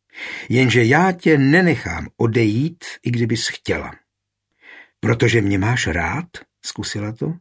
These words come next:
"Protože je na hradě konečně pořádek," odpověděl s netečným výrazem ve tváři,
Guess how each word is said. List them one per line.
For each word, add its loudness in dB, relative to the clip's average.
"Protože 2
je 6
na 4
hradě 4
konečně 0
pořádek," -10
odpověděl -4
s -8
netečným -2
výrazem -2
ve -4
tváři, -4